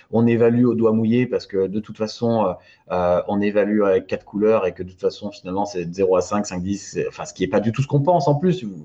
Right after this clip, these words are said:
Je caricature un peu, mais, euh, il y a vraiment deux mondes et je trouve que cette nouvelle frange, euh, de, de, de, de, de jeunes profs, euh, ont un discours qui est, qu'il faut entendre d'abord, hein, euh, notamment sur leur formation, ça je veux bien entendre,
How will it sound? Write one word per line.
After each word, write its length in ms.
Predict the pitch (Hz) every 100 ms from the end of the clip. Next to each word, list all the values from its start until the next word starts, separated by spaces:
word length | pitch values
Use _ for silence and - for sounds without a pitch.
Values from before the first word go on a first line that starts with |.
| -
Je 160 | - -
caricature 540 | 92 92 101 - 113
un 60 | 123
peu, 140 | 196
mais, 160 | 196 - - - - - -
euh, 380 | 110 107 104 101 - _
il 80 | -
y 20 |
a 60 | 123
vraiment 340 | 110 185 208
deux 240 | 240 135 202
mondes 340 | 170 185 302
et 120 | 208
je 80 | 123
trouve 180 | - 214
que 120 | 214
cette 440 | 135 - - 196 190
nouvelle 280 | 165 156
frange, 520 | 139 - 151 156 139 -
euh, 240 | 98 101 98
de, 480 | 101 98 98 95
de, 340 | 92 95 92 90
de, 240 | 90 92
de, 380 | 87 87 85 69 62 - -
de 80 |
jeunes 300 | 87 92 98
profs, 440 | - 208 277 277 - _ - - - -
euh, 640 | 107 101 98 95 92 92 90
ont 120 | 107
un 60 | 107
discours 480 | 107 - - 226 -
qui 380 | - 110 110
est, 460 | 107 107 101 92 -
qu'il 100 | -
faut 140 | - 76
entendre 400 | - 170 277 -
d'abord, 480 | - 98 185 262 -
hein, 240 | 196 180
euh, 260 | 98 92 90
notamment 340 | 90 87 87 90
sur 160 | -
leur 160 | 87 -
formation, 440 | 87 87 - 214
ça 140 | 240 98
je 80 |
veux 80 | 87
bien 120 | 90
entendre, 380 | 87 - 208 262